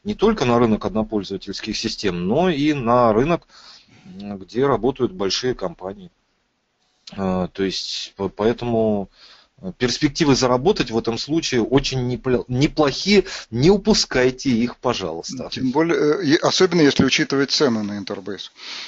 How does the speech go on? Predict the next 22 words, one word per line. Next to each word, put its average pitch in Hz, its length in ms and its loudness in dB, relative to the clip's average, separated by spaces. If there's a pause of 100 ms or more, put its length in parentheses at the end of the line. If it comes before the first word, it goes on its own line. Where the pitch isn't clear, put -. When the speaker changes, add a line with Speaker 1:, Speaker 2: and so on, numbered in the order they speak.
(460)
Speaker 1:
Да. 104 220 0 (1120)
Вот. 135 440 2 (180)
И 220 520 4
что - 400 2
еще 156 300 4
вот 120 240 2
в-, 110 220 -2
на-, 117 300 -2
по 120 200 2
этому 113 300 4
слайду 101 360 2
я 95 100 4
хотел 101 300 -2
сказать? 98 680 -2
Э, 98 260 0
здесь 185 320 0
еще 190 200 2
нужно 151 320 2
ориентироваться 139 680 2
на 120 200 0
наличие, 104 960 2
э, 92 600 -4